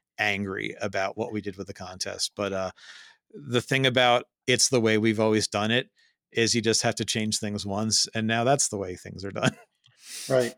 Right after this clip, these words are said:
Speaker 2: Well, and there'll, there'll, there's always plenty of time to learn the I S P F stuff later.
Speaker 1: Right. I
Speaker 2: Right?
Speaker 1: can teach someone I S P F in, like, fifteen minutes. It's just all the stuff around it that, uh,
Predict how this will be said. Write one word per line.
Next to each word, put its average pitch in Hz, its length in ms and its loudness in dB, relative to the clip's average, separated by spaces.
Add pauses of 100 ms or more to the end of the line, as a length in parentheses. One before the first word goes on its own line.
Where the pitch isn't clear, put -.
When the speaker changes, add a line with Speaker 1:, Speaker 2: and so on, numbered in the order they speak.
Speaker 2:
Well, 214 280 12
and 202 120 8
there'll, 220 200 6
there'll, 240 280 8
there's 180 220 6
always 220 420 10
plenty 175 500 4
of 165 120 2
time 147 380 2
to 147 120 -6
learn 135 260 2
the 127 120 0
I 127 180 4
S 120 160 -4
P 127 220 0
F 123 140 0
stuff - 340 -4
later. 120 420 -4 (260)
Speaker 1:
Right. 127 280 4
I - 60 0
Speaker 2:
Right? 175 140 6
Speaker 1:
can 220 100 8
teach 226 180 6
someone 185 280 6
I 147 180 6
S 139 120 6
P 143 160 2
F 131 280 2
in, 117 160 0
like, 110 220 2
fifteen 113 420 0
minutes. 101 340 -4
It's 107 200 -2
just 113 200 -2
all 117 200 2
the 113 140 0
stuff - 320 0
around 101 380 -4
it 101 120 -8
that, 104 160 -4
uh, 101 180 -6